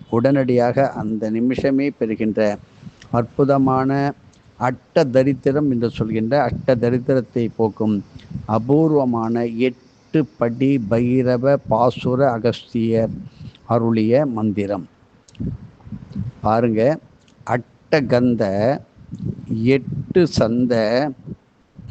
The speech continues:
முஃப்டமேய, முஃப்டமேய நிட்டமாம் எட்டு துறை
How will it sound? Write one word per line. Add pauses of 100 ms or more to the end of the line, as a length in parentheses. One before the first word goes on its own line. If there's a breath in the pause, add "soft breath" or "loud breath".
(240)
முஃப்டமேய, (400)
முஃப்டமேய (800)
நிட்டமாம் (1200)
எட்டு (100)
துறை